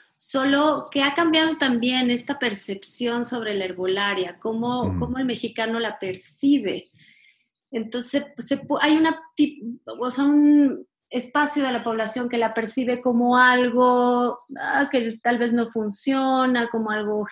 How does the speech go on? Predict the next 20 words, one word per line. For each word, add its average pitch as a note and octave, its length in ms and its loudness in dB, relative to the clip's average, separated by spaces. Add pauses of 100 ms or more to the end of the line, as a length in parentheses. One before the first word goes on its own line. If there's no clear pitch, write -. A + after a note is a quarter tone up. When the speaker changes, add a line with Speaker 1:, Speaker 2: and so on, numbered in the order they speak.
Speaker 1:
hippie, C4 520 0
como G#3+ 280 -4
algo G#3+ 500 -4
Speaker 2:
<laughs> E3+ 840 0 (300)
Speaker 1:
¿no? C#4+ 220 6
Hay E4 180 6
mucho E4+ 360 6
estigma D4+ 680 0
sobre G#3 360 -6
la G#3 100 0
Speaker 2:
Ujú. G3+ 80 -2
Speaker 1:
herbolaria G#3 520 -2 (200)
y C#4+ 180 4
hay D4 140 4
muchísima E4 880 4
población, A3 520 0
que A3 80 -6
es G#3 60 -4
la G#3 100 0
mayoría, G#3+ 640 -2